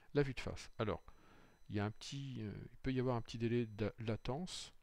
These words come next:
On va juste, euh, attendre que la, la vue apparaisse, c'est pas très long généralement. Bien voilà, on choisit, donc on, revo-, on voit bien nos vues standards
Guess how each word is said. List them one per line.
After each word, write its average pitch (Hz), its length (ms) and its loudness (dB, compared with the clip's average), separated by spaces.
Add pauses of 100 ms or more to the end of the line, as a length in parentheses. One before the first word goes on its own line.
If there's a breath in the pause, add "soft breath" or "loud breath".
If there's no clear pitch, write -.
(120)
On 104 140 -6
va 98 460 0
juste, 104 440 -6
euh, 95 320 -2 (760 loud breath)
attendre 120 360 -2
que - 120 -4
la, 95 200 2 (140)
la 107 100 2
vue 110 180 0
apparaisse, 107 520 0
c'est - 180 -8
pas 113 120 -2
très - 180 -4
long 117 120 -2
généralement. 87 400 -6 (2250 loud breath)
Bien 90 120 -2
voilà, 110 340 2 (440 loud breath)
on 107 260 -2 (1120)
choisit, 107 460 0
donc 104 200 -4
on, 95 100 2
revo-, 104 380 0
on 110 60 -2
voit 107 160 2
bien 110 220 2
nos 107 120 2
vues 98 140 0
standards 104 600 2